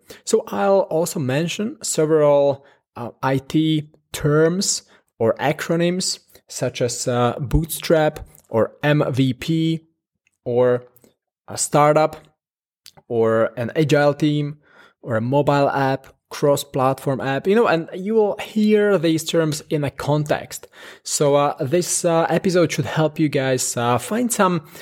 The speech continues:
uh, topics, uh, next time you interact with an I T director or a startup, uh, co-founder or some, um, I T professional in general,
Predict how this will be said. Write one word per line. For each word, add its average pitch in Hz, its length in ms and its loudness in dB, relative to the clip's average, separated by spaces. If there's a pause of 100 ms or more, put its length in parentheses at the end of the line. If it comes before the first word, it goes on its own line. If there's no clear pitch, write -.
(220)
uh, - 100 -6
topics, 185 800 0
uh, 147 300 2
next 143 280 -4
time 151 260 -4
you 131 500 0 (120)
interact 135 680 0
with 117 340 -2
an 110 220 -4
I 131 100 -4
T 131 140 -6
director 120 720 2 (420)
or 113 640 2
a 98 420 -2 (520)
startup, 127 600 -2
uh, 110 140 -2
co-founder 135 960 0
or 104 260 -2
some, 110 320 -8
um, 110 320 -6
I 139 120 0
T 139 120 -2
professional 156 640 0
in 123 200 -4
general, 156 520 2